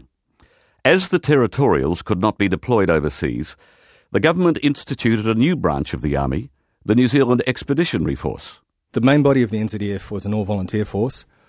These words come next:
Speaker 2: Uh, conscription wouldn't be brought in for another two years.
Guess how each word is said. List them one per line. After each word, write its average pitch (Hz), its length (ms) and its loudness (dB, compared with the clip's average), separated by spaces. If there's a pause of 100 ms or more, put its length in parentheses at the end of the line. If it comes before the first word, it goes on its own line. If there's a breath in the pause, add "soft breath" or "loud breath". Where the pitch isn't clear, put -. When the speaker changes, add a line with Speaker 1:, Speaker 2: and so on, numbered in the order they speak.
(260)
Speaker 2:
Uh, 95 320 -6
conscription 107 520 -4
wouldn't 95 160 -6
be 95 40 -4
brought 98 240 -2
in 92 300 -4 (300)
for 98 120 -6
another 95 200 -4
two 101 180 -8
years. 92 460 -6